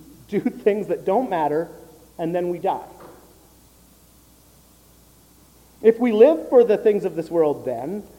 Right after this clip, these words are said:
nothing you look to for meaning and nothing you turn to to distract yourselves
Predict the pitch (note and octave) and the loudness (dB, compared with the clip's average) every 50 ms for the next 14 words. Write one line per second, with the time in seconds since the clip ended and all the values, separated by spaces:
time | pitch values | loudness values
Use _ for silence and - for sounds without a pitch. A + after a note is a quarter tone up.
0 | - - - - - - - F3+ G3 A#3+ C4+ C#4+ C#4+ F4+ D#4+ D4+ C#4+ C4 B3 A3+ | -20 -20 -20 -20 -20 -14 -6 -4 -2 0 0 -2 0 0 0 2 2 0 0 4
1 | G#3+ A#3 B3 B3 B3 - - - B3 A3+ G3 - - G3+ F#3 F#3+ G3+ A3+ A#3 A3 | 4 4 4 4 0 -6 -6 -6 -4 -4 -4 -2 -2 -2 -2 -2 -2 -2 -2 -2
2 | G3+ F#3 D#3+ E3 F#3 G3+ F#3+ - - - F3+ F3+ F3+ F#3+ G3 A#3 C#4 C#4 - D#4+ | 0 0 0 0 -2 -2 -6 -10 -8 -2 0 0 0 0 0 0 0 0 0 0
3 | C#4+ C#4 B3+ A#3+ - - - - D#4+ E4 E4+ F4 F4 E4+ D#4 - - - F3 F3+ | 0 0 0 -2 -4 -4 -2 0 2 2 4 4 4 4 2 2 0 0 0 0
4 | G#3 A3 - - F#3+ E3 F#3+ - - - C4+ C4+ C#4 C4+ C4+ A#3+ - - A3 G3 | -2 -4 -8 -10 -10 -10 -10 -10 -6 -4 -2 -2 -2 -4 -6 -6 0 2 2 2
5 | E3+ - | 2 -2